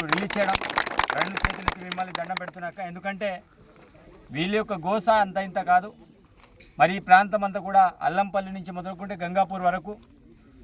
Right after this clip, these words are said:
సుమారు మూడు వేల కంటే పైచిలకు జనాభా ఉంటుంది. మరి అక్కడ ఒక మూడు గ్రామ పంచాయతీలు, మూడు గ్రామ పంచాయతీ, మొత్తం ఆరు గ్రామ పంచాయతీలు ఈ ప్రాంతంలో ఉంటాయి. వీరందరూ కూడా ఒక గర్భవతి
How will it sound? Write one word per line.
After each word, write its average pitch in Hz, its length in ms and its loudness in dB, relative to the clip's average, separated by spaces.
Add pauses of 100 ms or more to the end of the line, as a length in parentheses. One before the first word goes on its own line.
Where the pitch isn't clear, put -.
(160)
సుమారు 202 420 8
మూడు 196 220 -2
వేల 196 260 0
కంటే 180 260 -2
పైచిలకు 180 460 0 (560)
జనాభా 190 360 6
ఉంటుంది. 185 280 -8 (960)
మరి 196 180 8 (260)
అక్కడ 202 240 4
ఒక 202 160 -6
మూడు 190 200 -2
గ్రామ 196 240 4
పంచాయతీలు, 185 560 -4
మూడు 190 160 -4
గ్రామ 190 160 4
పంచాయతీ, 196 180 -4
మొత్తం 180 300 0
ఆరు 185 180 6
గ్రామ 185 240 6
పంచాయతీలు 185 420 -8 (360)
ఈ 160 120 -6
ప్రాంతంలో 180 440 2
ఉంటాయి. 196 220 -4 (840)
వీరందరూ 208 560 6
కూడా 185 120 0 (880)
ఒక 135 120 2 (120)
గర్భవతి 202 560 8